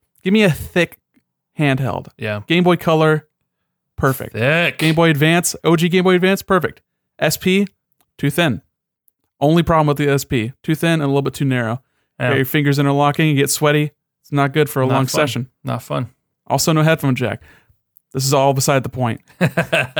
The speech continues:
Speaker 2: You get the, uh, little S-,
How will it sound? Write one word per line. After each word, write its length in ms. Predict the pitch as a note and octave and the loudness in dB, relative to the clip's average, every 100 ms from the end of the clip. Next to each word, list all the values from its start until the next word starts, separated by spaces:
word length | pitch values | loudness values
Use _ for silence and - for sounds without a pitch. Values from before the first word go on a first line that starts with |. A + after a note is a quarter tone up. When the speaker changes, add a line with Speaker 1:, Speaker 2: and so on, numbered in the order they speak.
| C3+ _ C#3+ - _ | -8 _ -8 -8 _
Speaker 2:
You 340 | E3 E3 E3 D#3+ - - - - D3+ | -6 -2 -4 -6 -14 -16 -16 -6 0
get 180 | E3 | 2
the, 160 | D#3 D3+ | 4 4
uh, 200 | C#3 B2 - - _ _ | 4 2 -2 -18 _ _
little 300 | C3+ C3 - _ | 2 2 -2 _
S-, 420 | - - D#3 C3+ | -10 -2 0 0